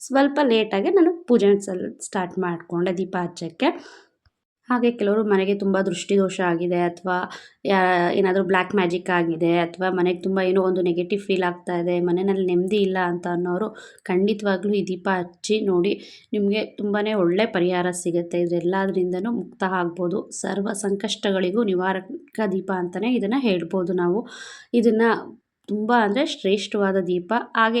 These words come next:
ಸುಮ್ ಸುಮ್ನೆ ಹೇಗಂದ್ರೆ ಹಾಗೆ ಹಚ್ಚಕ್ಕೆ ಹೋಗ್ಬೇಡಿ. ನಾನು ಹೇಳಿ ತಿಳಿಸ್ಕೊಟ್ಟಿರೋ ಅಂಥ ಸರಿಯಾದ ವಿಧಾನದಲ್ಲಿ ತಿಳ್ಕೊಂಡು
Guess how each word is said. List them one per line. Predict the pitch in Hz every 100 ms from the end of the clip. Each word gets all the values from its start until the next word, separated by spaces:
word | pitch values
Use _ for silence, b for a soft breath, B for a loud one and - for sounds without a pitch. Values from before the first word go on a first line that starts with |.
| -
ಸುಮ್ | - 233
ಸುಮ್ನೆ | 226 214 233
ಹೇಗಂದ್ರೆ | 269 214 208 208 202
ಹಾಗೆ | 202 339
ಹಚ್ಚಕ್ಕೆ | - - 202 -
ಹೋಗ್ಬೇಡಿ. | 190 175 196 269 277
ನಾನು | 254 269
ಹೇಳಿ | 269 196 185 -
ತಿಳಿಸ್ಕೊಟ್ಟಿರೋ | 214 202 - - 180 185 190
ಅಂಥ | 180 175 262 262 B B -
ಸರಿಯಾದ | 226 214 240 214
ವಿಧಾನದಲ್ಲಿ | 190 180 180 180 180 190 233
ತಿಳ್ಕೊಂಡು | 226 220 - 208 196 285